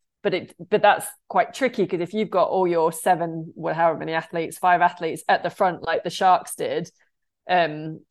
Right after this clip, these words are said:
she didn't have ti-, um, um, uh, give me Stu Hayes, team manager, Michelle Dillon. Um, she didn't actually have time to get the athletes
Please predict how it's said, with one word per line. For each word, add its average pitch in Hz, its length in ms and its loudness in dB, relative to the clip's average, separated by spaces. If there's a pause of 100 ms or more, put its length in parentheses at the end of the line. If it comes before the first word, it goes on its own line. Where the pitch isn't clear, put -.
(300)
she - 220 -4
didn't 220 240 4
have 202 180 2
ti-, - 120 -8
um, 175 640 2
um, 160 560 0 (300)
uh, - 140 -6 (320)
give 170 140 0
me 175 200 -2
Stu 190 260 -2
Hayes, 170 720 2
team 170 280 -6
manager, 165 880 2
Michelle 190 320 0
Dillon. 170 340 -6 (480)
Um, 170 320 0
she - 180 -4
didn't 214 180 2
actually 190 340 0
have 196 200 2
time 190 320 -2
to 160 120 -10
get 180 340 2 (160)
the 185 160 2
athletes - 720 -4